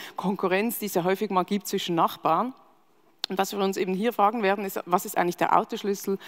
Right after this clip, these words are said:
von Solarzellen? Ähm, was in Kalifornien teilweise von Klima, ähm, Wissenschaftlern und auch Klimakommunikationswissenschaftlern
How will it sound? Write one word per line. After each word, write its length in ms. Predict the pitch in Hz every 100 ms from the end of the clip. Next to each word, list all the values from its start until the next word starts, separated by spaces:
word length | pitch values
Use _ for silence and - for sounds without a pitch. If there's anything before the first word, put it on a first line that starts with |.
| - -
von 220 | - 180 170
Solarzellen? 880 | 160 151 165 - - - - 175 - _ _ _ _ _ _ _ - - - - - - - _ -
Ähm, 380 | 220 233 240 240 - - -
was 360 | 202 220 - -
in 200 | 240 208
Kalifornien 840 | - 208 202 196 202 254 302 214 196
teilweise 800 | - 214 247 208 190 196 208 190
von 340 | - 196 185
Klima, 720 | - 233 247 226 214 214 208
ähm, 380 | - 202 202 202
Wissenschaftlern 800 | 220 240 214 196 - 196 196 196 _ _ _ _ - -
und 100 | 180
auch 80 | -
Klimakommunikationswissenschaftlern 1400 | 226 214 202 185 170 220 254 220 220 208 190 - 202 185